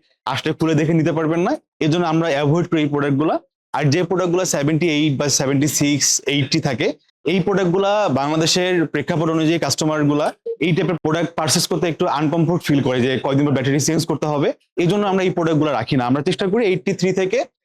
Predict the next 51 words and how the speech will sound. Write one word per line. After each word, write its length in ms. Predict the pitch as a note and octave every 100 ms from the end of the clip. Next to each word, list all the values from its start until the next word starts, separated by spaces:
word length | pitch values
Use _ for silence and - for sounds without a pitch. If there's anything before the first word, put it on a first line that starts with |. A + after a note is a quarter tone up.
| _
এইটটি 260 | E3+ D#3 F#3+
সিক্স 240 | G3 -
সেভেন 240 | F#3 F3+
পর্যন্ত 180 | E3+ E3+
প্রোডাক্টগুলো 340 | D#3 C#3+ C#3 C3+
রাখার 220 | C3 C3+
জন্য। 120 | C3+
আমি 100 | D#3+
একটু 140 | F3
ক্লোজ 260 | G3 F#3+ F#3
দেখাবো, 360 | F3+ F3+ E3 - _ _ _
যাতে 180 | D3 F3
আপনারা 380 | E3+ F#3+ G3 F#3+
যারা 160 | D3
অনলাইনে 340 | D#3 E3 E3+ F3
নিতে 140 | E3
চান, 200 | F3 F#3+
আহ, 360 | D4+ _ _ B2+ C3 C3+
আমাদের 260 | C#3+ D3+ D#3
শপ 200 | D3 B2
থেকে, 260 | D#3 D3+ G3
তারা 520 | D3+ C#3+ D3 D3 C3+ _ _ -
নিশ্চিন্তে 520 | E3 F3 G#3+ G3+ G3
প্রোডাক্ট 260 | G3+ F#3 E3+
নিতে 180 | D#3 E3
পারেন। 260 | D3 G3+
এই 120 | E3
প্রোডাক্টগুলোর 640 | E3 F3 E3+ D#3+ E3+ D#3 F3+
আমি 160 | D3
কোয়ালিটি 360 | C#3+ D#3+ D#3 C3+
দেখাই, 340 | B2+ B2+ D3 D4 _ _ _
কোনো 160 | G#3+ A3+
রকম 340 | A3 A3 E3+
ডেন্ট 240 | B2+ F#3+ F#3+
স্ক্র্যাচ 280 | - G3 -
থাকে 160 | D#3
না। 80 | D3
যেহেতু 280 | C#3+ F3+ F#3+
আমরা 120 | G3
অনেক 380 | C#3+ E3 F#3+ -
প্রোডাক্ট 300 | F3+ F#3 -
থেকে 380 | F#3 G3 G3 F#3
বেছে 300 | C#3 C#3 D#3+
বেছে 420 | E3+ F3+ F3 E3
আমরা 380 | C3+ D3 D3 C#3
সব 200 | - C#3+
থেকে 200 | D3+ D#3
সুন্দর 280 | D3+ D3+
প্রোডাক্টগুলো 360 | C#3+ D3+ C3 C#3
কালেক্ট 240 | C3 B2 -
করি, 220 | C#3